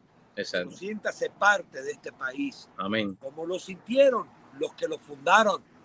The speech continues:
Speaker 2: que fueron irlandeses, italianos, alemanes, y después del mundo entero.
Speaker 1: Amén.
Speaker 2: Esta es América, señores, la tierra más inclusiva del mundo. Lo demás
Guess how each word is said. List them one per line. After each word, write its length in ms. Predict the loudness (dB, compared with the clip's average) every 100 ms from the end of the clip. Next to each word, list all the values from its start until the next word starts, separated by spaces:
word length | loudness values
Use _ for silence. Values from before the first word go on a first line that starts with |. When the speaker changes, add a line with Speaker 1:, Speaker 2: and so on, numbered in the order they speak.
| _ -20 _ _ -20
Speaker 2:
que 80 |
fueron 280 | -10 -6 -6
irlandeses, 760 | -8 -14 -14 -6 -4 -4 -6 -8
italianos, 580 | -6 0 2 2 -2 -8
alemanes, 640 | -8 -2 0 0 -4 -20 _ _ _ _ _ _ _ -20 -20 -20 -20 -20 -20 -20 -18
y 100 | -6
después 300 | -4 -4 -6
del 100 | -8
mundo 220 | -14 -20 -20
entero. 300 | -14 -14 -14 -20 -20 -20 -20 -20 -20 -14
Speaker 1:
Amén. 280 | -8 -4 -4
Speaker 2:
Esta 120 | -4
es 60 | -8
América, 360 | -12 -14 -16 -18
señores, 480 | -14 -10 -10 -12 -16 -18 -18 -18 -18 -8
la 160 | -2 -2 -2
tierra 440 | -8 -6 -6 -6 -6
más 320 | -4 -4 -4 -16 -16
inclusiva 920 | -16 -18 -16 -14 -12 -10 -6 -8 -8 -16 -20 -14
del 140 | -14
mundo. 440 | -14 -18 -20 -20 -20 -20 -20 -20 -20 -20 -20 -20 -16
Lo 120 | -4 0
demás 460 | 0 -2 -4 -8